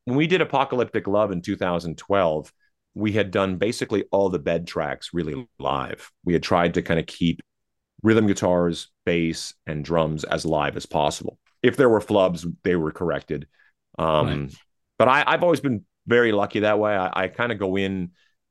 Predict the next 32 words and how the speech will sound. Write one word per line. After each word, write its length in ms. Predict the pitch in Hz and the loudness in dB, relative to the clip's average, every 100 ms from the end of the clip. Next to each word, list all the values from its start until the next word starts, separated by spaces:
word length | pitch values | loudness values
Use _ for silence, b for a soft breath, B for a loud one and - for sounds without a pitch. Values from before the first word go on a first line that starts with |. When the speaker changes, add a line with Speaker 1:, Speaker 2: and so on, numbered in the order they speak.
| - | -4
Speaker 1:
as 140 | 92 | -4
prepared 300 | - 104 92 | -4 -2 0
as 100 | 80 | 0
I 140 | 87 | -2
can 160 | 98 117 | -2 -2
be. 160 | 120 117 | -2 -2
So 180 | - | 0
I 80 | 92 | 0
kinda 260 | 87 107 92 | 0 0 -2
try 360 | - 104 98 | -2 0 2
to 60 | 95 | 0
be 120 | 87 | -2
that 220 | 85 80 | -4 -4
guy 180 | 87 80 | -4 -6
who's 220 | 78 80 | -4 -6
like, 200 | 80 78 67 | -4 -6 -2
"I'm 160 | 101 | 0
going 220 | 104 98 92 | 2 2 0
in 120 | 90 | -2
here, 360 | 90 85 82 b _ | -2 -2 -2 b _
when 160 | - 92 | -4 0
they 100 | 104 | 0
press 280 | - 98 - | 0 -2 0
the 80 | 87 | 0
red 200 | 87 78 | 0 0
button, 320 | 87 - 82 | -4 -2 -6
I'm 140 | 78 | -6
not 240 | 80 76 - | -4 -6 -4
thinking 300 | 82 80 78 | -6 -4 -4
I'm 100 | 78 | -4
gonna 140 | 71 | -4
re-, 180 | 71 | -6